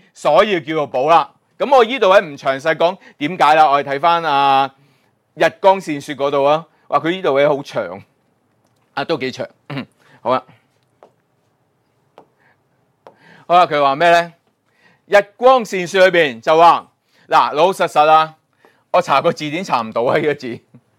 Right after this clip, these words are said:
<laughs>係啦，一個日，一個亞字。但係呢個字呢，我喺，我喺五台山見過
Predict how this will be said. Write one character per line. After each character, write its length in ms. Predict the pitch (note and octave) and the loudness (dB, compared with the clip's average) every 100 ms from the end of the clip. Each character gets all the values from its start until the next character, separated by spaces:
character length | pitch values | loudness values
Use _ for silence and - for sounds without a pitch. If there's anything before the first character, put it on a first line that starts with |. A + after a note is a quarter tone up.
| _ _ | _ _
<laughs> 680 | - - D#3 - A#3+ B3+ G3+ | -20 -20 -20 -10 -6 -6 -4
係 160 | D#3+ D#3 | 0 2
啦， 100 | F3 | 2
一 240 | F3 A#3 | 0 -2
個 120 | A3+ F#3+ | 0 0
日， 180 | D#3+ E3+ C#3 _ - | 2 0 0 _ -12
一 100 | G3+ | -2
個 120 | E3+ D#3+ | -2 0
亞 460 | D#3 C#3 C3+ C3+ C#3 | 0 -2 -2 -2 -4
字。 320 | - A#2+ G#2+ _ _ | -8 -14 -14 _ _
但 120 | - G3+ | -2 0
係 60 | |
呢 120 | B3 E4 | 2 0
個 80 | |
字 220 | D4 - D#3 | -2 -6 0
呢， 220 | A3 B3 - _ _ _ _ | 0 0 -4 _ _ _ _
我 120 | - A3+ | 2 4
喺， 280 | A3 C#4+ - D#3+ _ _ _ _ _ _ _ _ _ | 4 2 -4 -20 _ _ _ _ _ _ _ _ _
我 100 | F3+ A#3+ | 2 2
喺 360 | D4 G3+ F3 G#3+ | 2 -6 -8 -6
五 20 | |
台 320 | - D#3+ C#3 | 0 0 0
山 360 | - A3+ A3 G3+ | 0 0 0 -2
見 220 | E3+ | -12
過 100 | D#3+ | -6